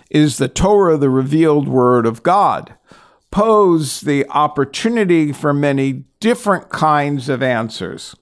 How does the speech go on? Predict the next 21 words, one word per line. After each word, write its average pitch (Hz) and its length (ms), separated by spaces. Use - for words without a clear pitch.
So 226 260
this 220 240
morning, 220 600
I 170 200
want 180 240
to 165 100
share 202 340
with 170 180
you 147 220
the 139 140
journey 147 720
from 151 720
the 143 180
tradition 170 920
to 143 180
modernity 175 960
as 151 280
we 156 120
struggle 214 640
to - 220
understand 170 1300